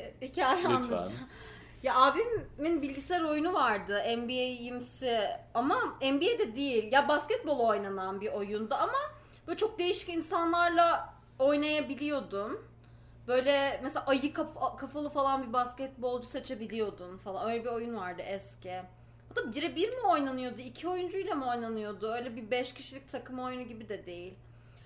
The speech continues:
Speaker 1: Her neyse, ne zaman onda böyle çelmeye çalışsam defans, böyle top böyle karşı takıma sayı veriyor.
Speaker 2: <laughs>
Speaker 1: Ama top da girmiyor potaya yani. Anlamıyordum. Sonra abim demişti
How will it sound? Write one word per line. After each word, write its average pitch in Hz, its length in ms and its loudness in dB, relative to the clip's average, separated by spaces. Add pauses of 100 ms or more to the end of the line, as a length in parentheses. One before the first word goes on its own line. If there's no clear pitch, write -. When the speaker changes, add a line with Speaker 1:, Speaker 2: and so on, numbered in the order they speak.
(160)
Speaker 1:
Her 587 180 0
neyse, 440 280 0
ne 359 80 4
zaman 466 500 2
onda 339 400 4
böyle 247 720 4
çelmeye 311 500 2
çalışsam 240 640 0
defans, 302 580 2 (300)
böyle - 100 -2
top - 360 2 (180)
böyle 554 200 6
karşı 403 320 6
takıma 571 340 2
sayı 427 320 0
veriyor. 269 500 2 (560)
Speaker 2:
<laughs> - 540 -12
Speaker 1:
Ama 659 300 8
top 554 300 8
da 587 40 6
girmiyor 523 560 2
potaya 247 480 0
yani. 180 420 -4
Anlamıyordum. 302 840 2 (380)
Sonra 403 280 6
abim 466 260 2
demişti 214 540 -2